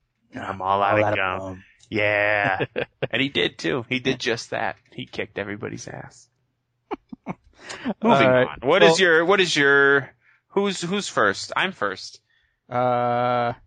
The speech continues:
Speaker 1: Now, why don't
Speaker 2: yeah,
Speaker 1: you be
Speaker 2: yeah,
Speaker 1: first?
Speaker 2: yeah,
Speaker 1: You know what?
Speaker 2: you can be
Speaker 1: We're
Speaker 2: first.
Speaker 1: not, no, we're not slaves to the show notes.
Speaker 2: <laughs>
Speaker 1: Okay?
Speaker 2: All right.
Speaker 1: I want you to be first.
Speaker 2: All right. Well, my fail of the week goes to President Barack Obama for reportedly nominating Donald B. Verrilli Junior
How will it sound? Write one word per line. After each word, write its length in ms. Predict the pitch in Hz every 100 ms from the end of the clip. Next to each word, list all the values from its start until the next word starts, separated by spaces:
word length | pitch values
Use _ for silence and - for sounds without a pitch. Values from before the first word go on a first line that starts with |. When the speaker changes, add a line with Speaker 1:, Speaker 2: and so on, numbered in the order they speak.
| _ _
Speaker 1:
Now, 120 | 320 311
why 100 | 349
don't 100 | 208
Speaker 2:
yeah, 220 | 214 127
Speaker 1:
you 40 |
be 40 | 127
Speaker 2:
yeah, 60 | 110
Speaker 1:
first? 260 | 98 -
Speaker 2:
yeah, 80 | 262
Speaker 1:
You 80 | 277
know 100 | 311
what? 220 | 320 320
Speaker 2:
you 80 | 320
can 120 | 320
be 60 | 359
Speaker 1:
We're 80 | 403
Speaker 2:
first. 280 | 339 -
Speaker 1:
not, 100 | 269 -
no, 200 | - 226 - 285
we're 140 | 415
not 140 | 381
slaves 800 | - - 214 202 175 156 127 127 -
to 120 | 156
the 80 | 135
show 320 | - 139 101
notes. 420 | 98 156 - - _ -
Speaker 2:
<laughs> 120 | 220 - 190 - - 180 - 175
Speaker 1:
Okay? 120 | 185 _ -
Speaker 2:
All 120 | 143
right. 180 | 110 110
Speaker 1:
I 40 |
want 280 | 370 - -
you 80 | 285
to 60 | 139
be 100 | 113
first. 520 | - 90 - - _ _ _ _
Speaker 2:
All 120 | 151 143
right. 180 | -
Well, 140 | 156 208
my 200 | 277 277
fail 460 | - - 180 196
of 80 | 190
the 100 | 160
week 260 | 143 156 156
goes 240 | 147 151
to 100 | -
President 420 | - 156 160 151
Barack 420 | 131 123 127 - 151
Obama 460 | 123 110 101 73 _ - _ -
for 120 | 185
reportedly 760 | 156 143 - 180 190 202 196 185
nominating 800 | 147 135 151 160 165 165 170 139
Donald 420 | 131 143 170 147
B. 160 | 139
Verrilli 440 | 139 131 127 127 127
Junior 540 | 117 127 127 113 117